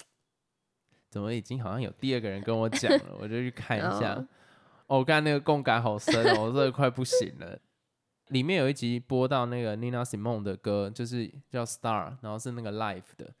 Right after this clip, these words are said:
Speaker 1: 我就觉得，哦，哦，好 sad 啊。
Speaker 2: 眼泪催落去。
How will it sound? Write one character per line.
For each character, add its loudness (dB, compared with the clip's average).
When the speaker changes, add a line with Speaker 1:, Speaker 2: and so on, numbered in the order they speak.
Speaker 1:
我 -6
就 -4
觉 -6
得， -16
哦， -8
哦， -6
好 -6
sad -12
啊。 -4
Speaker 2:
眼 0
泪 0
催 -4
落 -6
去。 -12